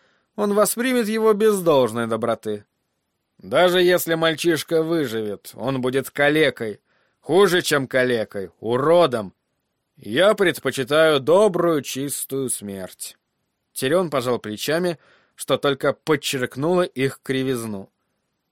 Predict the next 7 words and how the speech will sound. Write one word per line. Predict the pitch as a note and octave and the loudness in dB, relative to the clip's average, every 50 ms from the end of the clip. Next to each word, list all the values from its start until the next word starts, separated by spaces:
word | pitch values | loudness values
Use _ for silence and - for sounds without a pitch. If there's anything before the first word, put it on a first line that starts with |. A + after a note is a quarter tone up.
| _ _ _ _ _ _ _ _ _ | _ _ _ _ _ _ _ _ _
"Кстати, | - - - - - A#3 A#3 G#3+ - A3+ | -14 -14 -10 -6 -4 -2 -2 -2 -2 -2
об | A3+ A3+ A3 G#3 | 0 0 2 2
уродах", | A#3+ A#3 G#3+ F3 C3+ A2+ A2 G2+ - - _ _ _ _ _ _ | 2 4 4 4 2 0 -2 -8 -10 -16 _ _ _ _ _ _
напомнил | B2 B2 B2+ B2 - C3 B2 A#2 A2+ A#2+ A#2+ A#2+ C#3 - | -6 -4 -4 -2 0 0 0 0 0 -2 -4 -4 -4 -6
он. | - A#2+ A#2 G#2+ G2 - _ _ _ _ _ _ _ _ _ _ _ _ _ | -8 -8 -6 -8 -8 -12 _ _ _ _ _ _ _ _ _ _ _ _ _
"Разреши | - D3 F3+ G#3 G3+ A#3+ B3 - - D4+ | -2 0 0 0 0 0 -2 -4 -2 -2
уточнить. | E4+ F4 - E4+ C#4 - - F3+ D3+ B2+ A2+ G2+ - - - - | -2 -4 -4 -4 -6 -6 -8 -6 -6 -6 -6 -6 -8 -12 -16 -16